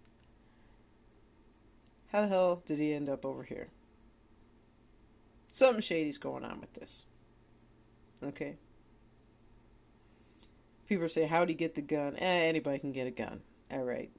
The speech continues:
It's, you could hustle, you find somebody that knows somebody. You, if you know ten people, you could probably get a gun. If you know ten people in your life, you could probably figure out some way to get some sort of weapon, all right? But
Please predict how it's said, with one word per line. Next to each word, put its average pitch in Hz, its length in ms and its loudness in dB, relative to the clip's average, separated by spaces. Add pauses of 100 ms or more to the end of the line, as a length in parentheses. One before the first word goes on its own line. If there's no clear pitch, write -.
It's, - 320 -12
you 139 120 -4
could 135 180 -6
hustle, 156 460 0
you 143 180 -2
find 156 340 0
somebody 151 440 0
that 135 140 -8
knows 156 280 0
somebody. 143 500 -4
You, 151 360 -2
if 143 80 -12
you 180 120 -2
know 165 460 4
ten 165 300 0
people, 147 420 -4
you 135 160 -6
could 135 140 -8
probably 135 460 -4
get 131 180 -4
a 131 60 -6
gun. 123 320 -10 (220)
If 135 100 -8
you 143 80 0
know 156 200 2
ten 151 200 0
people 151 320 0
in 156 160 4
your 143 120 0
life, - 460 -4 (200)
you 135 180 -6
could 135 120 -6
probably 143 280 -2
figure 143 380 0
out 127 180 0
some 139 240 -4
way 131 180 -4
to 131 120 -10
get 123 220 -6
some 131 200 -6
sort 131 180 -4
of 120 80 -4
weapon, - 420 -8
all 147 80 -6
right? 151 200 0 (540)
But 175 340 6